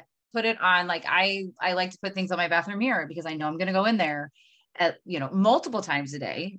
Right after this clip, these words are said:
um, at least every morning and night when I'm washing my face and brushing my teeth. And so it's gonna be sitting there. It's gonna be on a Post-it note or something on my, on my mirror.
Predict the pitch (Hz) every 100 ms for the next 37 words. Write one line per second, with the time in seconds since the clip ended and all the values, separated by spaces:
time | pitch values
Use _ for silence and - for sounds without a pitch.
0 | - 190 175 160 151 143 185 180 233 349
1 | - 180 170 160 156 151 143 156 180 185
2 | 156 151 147 - _ 156 151 147 170 156
3 | 147 147 156 143 143 156 156 151 247 285
4 | 254 254 240 247 240 233 233 - 214 214
5 | 185 175 165 156 185 185 180 170 165 165
6 | 156 165 160 160 151 151 151 - 156 156
7 | 160 160 156 156 151 151 156 - - -
8 | - - 170 165 156 151 151 151